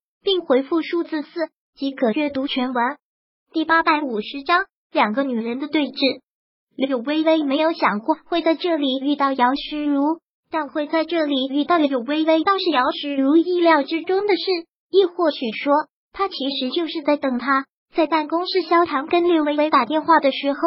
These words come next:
她就在旁边，而她走出维纳之后不久，便又看到萧谈朝萧月相反的方向开车而去。她自然知道萧谈不会这么快回来。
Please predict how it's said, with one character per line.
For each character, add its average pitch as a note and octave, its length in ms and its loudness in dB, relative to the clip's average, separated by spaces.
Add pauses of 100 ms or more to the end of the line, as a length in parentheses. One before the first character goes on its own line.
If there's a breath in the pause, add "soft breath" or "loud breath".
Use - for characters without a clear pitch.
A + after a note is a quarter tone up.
(140)
她 D4+ 120 -4
就 E4 200 -2
在 D#4 100 4
旁 A#3+ 320 0
边， D#4+ 320 2 (240)
而 C#4+ 140 2
她 D4 140 -4
走 B3+ 200 0
出 C4 160 -4
维 C4 180 2
纳 D4 180 4
之 F4 200 2
后 E4 80 -4 (260)
不 F4 140 0
久， E4 160 -6 (420)
便 G#4 180 4
又 G4+ 180 4
看 E4 240 -2
到 D#4 100 2 (180)
萧 C#4 160 0
谈 B3 220 -4
朝 D4+ 160 -2
萧 E4+ 240 4
月 F4 220 2
相 F#4 220 -4
反 B3 200 -2
的 A#3 100 -6
方 C#4 220 -4
向 C#4+ 180 -2
开 C4 220 -2
车 C#4+ 180 -2
而 A3+ 220 2
去。 - 80 -6 (520)
她 E4 140 4
自 E4+ 200 -4
然 C#4 260 0
知 D#4+ 180 -4
道 F4 180 4
萧 D#4+ 260 0
谈 C#4+ 260 -4
不 B3+ 180 -6
会 E4+ 160 0
这 G4+ 180 0
么 C4+ 140 -2
快 D#4 180 -2
回 A#3+ 240 0
来。 C4+ 140 4